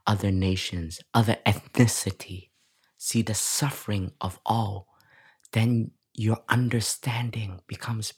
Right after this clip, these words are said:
bigger and your compassion that we all have in us becomes more and more bigger to embrace the reality of life.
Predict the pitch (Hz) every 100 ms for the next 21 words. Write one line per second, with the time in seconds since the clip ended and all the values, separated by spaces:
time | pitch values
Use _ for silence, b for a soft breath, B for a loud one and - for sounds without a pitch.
0 | _ 135 117 110 101 - 101 101 104 -
1 | 117 107 - - - 147 143 - - 101
2 | - - b b b b b b b 117
3 | - 107 - 113 131 110 120 120 113 98
4 | 87 - - b b b b b 104 -
5 | - 101 98 95 - - 101 107 117 120
6 | 123 - - 101 101 101 98 95 _ 104
7 | 92 101 92 - - - - 98 90 -
8 | 113 127 127 - - B B B B -
9 | 98 101 98 92 95 101 95 - 95 -
10 | 92 - 82 87 - -